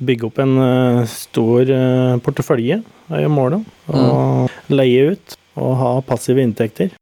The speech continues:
Speaker 1: Nå har jeg fem, eh, fem leiligheter. Eh, to, to eneboliger. Eh, det er ikke akkurat noe god investering.
Speaker 2: <laughs> Ok.
Speaker 1: Så, eh, <laughs> og en, eh, næringseiendom som jeg driver, eh,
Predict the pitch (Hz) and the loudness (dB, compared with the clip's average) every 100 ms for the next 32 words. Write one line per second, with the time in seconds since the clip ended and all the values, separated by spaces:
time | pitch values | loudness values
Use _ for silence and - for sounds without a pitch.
0 | _ - 165 165 156 - 143 147 147 147 | _ -2 0 2 0 -2 -2 0 2 2
1 | 147 147 147 147 - 139 147 147 127 107 | 2 2 2 0 0 -2 0 2 0 0
2 | 117 - 156 135 - - _ 160 151 147 | -2 0 -2 -2 -14 -20 _ -6 -2 0
3 | 143 131 - 143 139 135 135 131 131 131 | 0 -2 -2 0 4 4 4 2 2 0
4 | 123 135 127 113 110 117 123 131 156 175 | 0 0 2 2 0 0 2 2 0 2
5 | 160 - - 147 143 139 139 139 131 131 | -2 -4 -6 -2 0 0 0 0 0 0
6 | 127 131 - 131 127 120 127 123 120 127 | 0 0 -2 -2 -2 -2 0 2 2 2
7 | 117 135 139 175 - - - 120 104 - | 0 0 0 -4 -10 -18 -6 -4 -4 -4
8 | - 147 151 147 143 139 143 131 131 - | -2 0 2 2 2 2 2 0 -2 -8
9 | - - - 147 - - - _ _ - | -14 -14 -4 -4 -4 -12 -20 _ _ -4
10 | 139 135 131 131 127 139 135 135 131 127 | 0 2 2 0 0 0 2 2 2 2
11 | 123 127 120 104 107 - - - 113 113 | 2 2 0 0 -4 -6 -6 -2 -2 -2
12 | 110 120 123 127 151 185 202 - 156 135 | -2 -2 0 2 2 0 -4 -6 -4 -2
13 | 135 139 135 127 120 123 123 127 120 120 | 0 0 0 2 2 4 2 2 0 -2